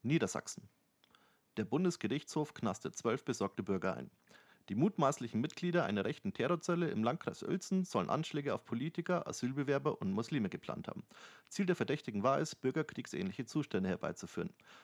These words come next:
Laut einem Interview beteuert stellvertretende Bundessprecherin der A F D, Frau Beatrix Amelie Ehrengard Eilika von Storch, dass man das jetzt bitte nicht so hochschaukeln soll.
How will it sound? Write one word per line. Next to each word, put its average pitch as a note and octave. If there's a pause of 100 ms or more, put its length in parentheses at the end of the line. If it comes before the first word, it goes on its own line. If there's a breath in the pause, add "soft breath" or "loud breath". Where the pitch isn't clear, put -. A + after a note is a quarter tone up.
(120)
Laut C#3
einem G2+
Interview F#3+
beteuert D#3
stellvertretende D3+
Bundessprecherin D#3+
der A2
A G2
F -
D, D3
Frau G#2
Beatrix D3+
Amelie D3 (420 loud breath)
Ehrengard D3+ (100)
Eilika D3
von G2+
Storch, D#3
dass -
man F#2
das F#2
jetzt F#2
bitte D3+
nicht A#2
so C3+
hochschaukeln G2
soll. -